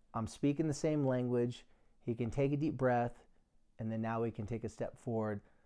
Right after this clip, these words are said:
Tell you what, you know who'd really like to hear that? Your mom. I bet you sh-, just to hear you say, like, now that you figured out what's going on, because until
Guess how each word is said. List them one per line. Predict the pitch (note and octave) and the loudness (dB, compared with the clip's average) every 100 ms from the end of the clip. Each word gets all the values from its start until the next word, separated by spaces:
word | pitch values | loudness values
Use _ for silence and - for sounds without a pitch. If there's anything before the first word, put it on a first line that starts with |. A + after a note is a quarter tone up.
| - | -12
Tell | - A#3 | 2 4
you | A#3 | 4
what, | A3 D#3 - - - | 2 0 -2 -8 -8
you | F#3 | 0
know | A3 | 4
who'd | A#3 G#3 | 4 4
really | A#3 A3+ | 6 6
like | A3 A3 | 4 0
to | F#3+ | -2
hear | G#3+ | -2
that? | G#3+ G#3+ A3 _ - - _ | 0 -2 -4 _ -20 -20 _
Your | G2 | -6
mom. | G2 G2 F#2+ D2+ - - _ _ - - _ - | -2 -2 -4 -6 -12 -20 _ _ -20 -20 _ -10
I | |
bet | C#3 F3 E3+ | -4 -4 -2
you | E3+ | -4
sh-, | - - - - | -4 -12 -14 -6
just | G#3+ G#3 | -4 -4
to | C#3+ | -6
hear | - - A3 A3 | -10 0 4 4
you | F#3 F3 | 4 2
say, | - F#3+ F#3+ F3+ | 2 4 6 8
like, | C#3+ B2+ - - - _ - _ D#3+ | 6 4 -4 -20 -20 _ -20 _ 4
now | F3+ G3 | 6 8
that | |
you | F#3+ | 6
figured | D#3 G3+ E3+ F3 | 4 2 6 8
out | E3 | 8
what's | D#3 D3 - D3 | 4 -2 -2 4
going | D3+ C#3+ | 4 6
on, | D3+ G#3+ F#3 | 6 6 4
because | C#3+ D#3 C3+ | 6 4 4
until | C3+ - A3+ C#4 G#3 E3+ | 0 6 10 12 10 8